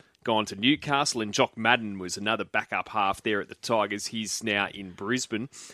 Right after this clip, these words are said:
Uh, the Dragons announced that prop Blake Lawrie has re-signed until the end of twenty twenty-six. And at Souths, they've extended utility forward Saliva Havili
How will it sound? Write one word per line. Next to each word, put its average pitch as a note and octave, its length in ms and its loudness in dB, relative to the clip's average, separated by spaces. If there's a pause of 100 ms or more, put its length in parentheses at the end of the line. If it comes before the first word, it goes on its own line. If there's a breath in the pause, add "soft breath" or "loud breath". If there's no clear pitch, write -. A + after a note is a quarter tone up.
(180 loud breath)
Uh, A#2 120 6
the A#2+ 120 4
Dragons D3+ 520 6
announced B2+ 420 2
that - 180 -6
prop - 280 4 (140)
Blake B2 380 2
Lawrie A#2+ 480 2 (460 soft breath)
has A2 280 0
re-signed B2 640 4
until A#2 240 0
the A#2 160 2
end A#2 100 0
of - 100 -8
twenty B2+ 380 2
twenty-six. - 1000 -2 (540 soft breath)
And B2 180 2
at A2 100 -4
Souths, - 1040 4
they've C3+ 220 8
extended B2+ 640 4
utility C3 640 2
forward B2 400 2
Saliva B2+ 640 2
Havili C3 640 0